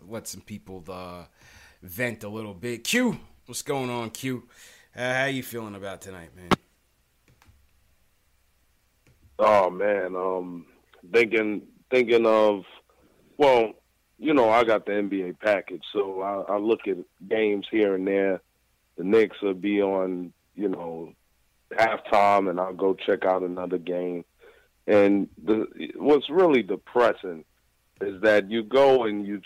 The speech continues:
Speaker 2: check out a team like the Suns, and you look at their players, and you like,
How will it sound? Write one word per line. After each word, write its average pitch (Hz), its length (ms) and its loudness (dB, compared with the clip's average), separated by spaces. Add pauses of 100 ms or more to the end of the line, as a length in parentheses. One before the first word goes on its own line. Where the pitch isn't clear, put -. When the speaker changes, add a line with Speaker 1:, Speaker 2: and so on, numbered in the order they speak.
Speaker 2:
check 113 220 2
out 104 200 4
a 87 100 -2 (120)
team 113 300 2
like 98 260 -2
the - 80 -20 (180)
Suns, 95 360 -4 (840)
and 101 120 -2
you 110 120 -2
look 156 240 2
at 127 140 -2
their 117 180 4
players, 95 720 -2
and 95 180 -4
you 113 100 -2
like, 101 380 2